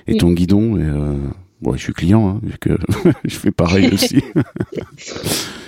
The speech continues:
Speaker 1: Je vais pas, euh, euh, comment tu te sens, question mécanique ? La petite mécanique du quotidien sur ton vélo,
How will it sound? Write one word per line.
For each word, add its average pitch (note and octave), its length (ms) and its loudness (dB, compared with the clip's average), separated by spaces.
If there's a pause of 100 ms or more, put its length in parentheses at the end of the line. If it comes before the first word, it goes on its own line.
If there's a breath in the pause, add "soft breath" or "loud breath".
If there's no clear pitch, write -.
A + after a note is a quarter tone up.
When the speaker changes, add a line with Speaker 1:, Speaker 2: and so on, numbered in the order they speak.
(140 loud breath)
Speaker 1:
Je - 100 -4
vais F2+ 80 2
pas, F#2+ 320 2
euh, D2+ 180 -4 (920 loud breath)
euh, G2 120 4
comment E3 180 6
tu E3+ 120 -2
te - 80 -6
sens, D#3 200 6
question G#2 300 2
mécanique ? F2+ 680 0 (140)
La - 60 -12
petite - 240 -2
mécanique G#2 360 4
du G2+ 120 4
quotidien F#2 420 4
sur G2 180 0
ton F2+ 140 0
vélo, E2+ 220 4